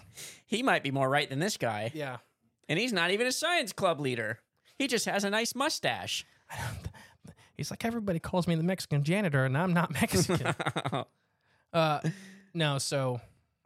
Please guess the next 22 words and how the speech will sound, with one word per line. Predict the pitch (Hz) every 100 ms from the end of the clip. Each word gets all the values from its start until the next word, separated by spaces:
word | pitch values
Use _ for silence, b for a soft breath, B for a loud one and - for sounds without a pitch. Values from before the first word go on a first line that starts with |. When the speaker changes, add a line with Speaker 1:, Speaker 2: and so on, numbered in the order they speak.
| _ _ _ _ _ _ -
Speaker 2:
what | 143
were | 127 120
we | 117
just | 113
talking | - 113
about? | -
Oh, | 156
methane | 139 131
bubbles. | 123 110 -
So, | 180 -
no, | 185 196
Speaker 1:
Yeah. | 170
Speaker 2:
seriously, | - 190 156
what | 175
pops | 196 180 -
up | -
to | 139
your | 127
head | 127 117 113
when | 135
you | 131
hear, | 131 131 117